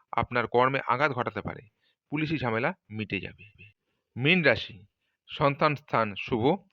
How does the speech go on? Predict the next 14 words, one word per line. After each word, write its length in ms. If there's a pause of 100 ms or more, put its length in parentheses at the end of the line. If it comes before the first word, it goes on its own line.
(260)
আজ 200
কোনো 280
সুসংবাদ 520
পাওয়ার 300
জন্য 520
মন 220
চঞ্চল 360
থাকবে। 380 (420)
কর্মে 320
একটু 220
জটিলতা 420
থাকলেও 460
সফল 320
হবেন। 280